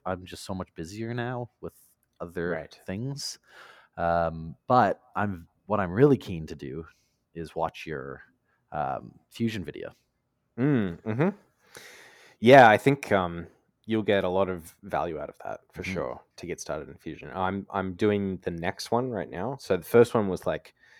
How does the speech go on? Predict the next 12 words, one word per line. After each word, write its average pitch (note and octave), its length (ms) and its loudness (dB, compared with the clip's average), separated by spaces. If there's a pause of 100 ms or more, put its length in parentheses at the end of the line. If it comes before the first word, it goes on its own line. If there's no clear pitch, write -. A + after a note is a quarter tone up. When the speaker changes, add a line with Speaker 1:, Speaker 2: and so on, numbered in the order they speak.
(280)
Speaker 2:
making G2+ 320 0
a E2+ 40 -4
Lego D2 300 -8
brick. - 380 -16
You F2 80 -10
know, D2 60 -10
it C#2 40 -12
was B1+ 140 -14
very, E2 400 -6
very E2 220 -4
introductory. D#2 680 -12 (160)
Speaker 1:
Mm-hmm. F#2+ 140 -10